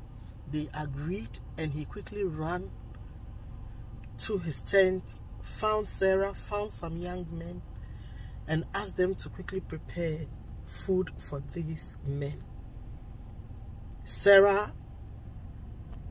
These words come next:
in the tent, behind the scenes,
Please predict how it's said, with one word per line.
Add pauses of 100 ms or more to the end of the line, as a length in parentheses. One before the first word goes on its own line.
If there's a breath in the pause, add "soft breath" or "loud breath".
(120)
in
the
tent, (280)
behind
the
scenes,